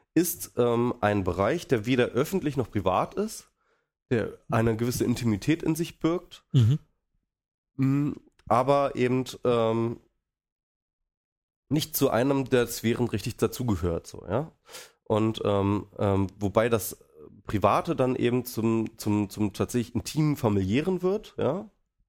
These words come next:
Speaker 1: Was es vorher gar nicht war, es war durchaus,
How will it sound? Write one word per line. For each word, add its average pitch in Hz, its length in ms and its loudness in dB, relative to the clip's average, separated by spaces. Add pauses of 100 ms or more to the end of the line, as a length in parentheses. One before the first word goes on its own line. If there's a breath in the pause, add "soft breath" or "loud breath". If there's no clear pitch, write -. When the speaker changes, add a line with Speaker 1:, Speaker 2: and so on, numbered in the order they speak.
(400)
Speaker 1:
Was 110 140 2
es 107 80 -4
vorher 101 240 2
gar 98 140 0
nicht 151 180 -4
war, 117 140 2
es 101 200 -6
war 107 220 2
durchaus, 104 460 2